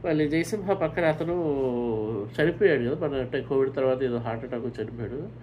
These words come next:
కాకపోతే అతన్ని ముందే తీశారో లేకపోతే అతని గ్రాఫిక్స్ ఏమో తెలియదు కానీ ఆ క్యారెక్టర్ కూడా బాగానే ఉంటుంది, తమాషా కామెడీ. అతను మామూలుగా కమెడియన్,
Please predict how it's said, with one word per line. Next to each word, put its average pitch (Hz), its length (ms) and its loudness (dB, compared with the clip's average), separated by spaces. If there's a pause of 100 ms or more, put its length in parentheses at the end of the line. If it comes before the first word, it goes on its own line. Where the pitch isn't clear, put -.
(500)
కాకపోతే 156 280 2
అతన్ని 156 420 0
ముందే 156 320 0
తీశారో 156 340 0
లేకపోతే 151 420 2
అతని 127 320 -2
గ్రాఫిక్స్ 131 460 -2
ఏమో 120 120 0
తెలియదు 123 340 -2
కానీ 180 520 -6 (800)
ఆ 139 100 2
క్యారెక్టర్ 160 440 4
కూడా 170 200 4
బాగానే 127 320 4
ఉంటుంది, 113 300 -4
తమాషా 117 480 -8 (120)
కామెడీ. 127 280 0
అతను 117 200 -8
మామూలుగా 127 300 -2
కమెడియన్, 143 480 -2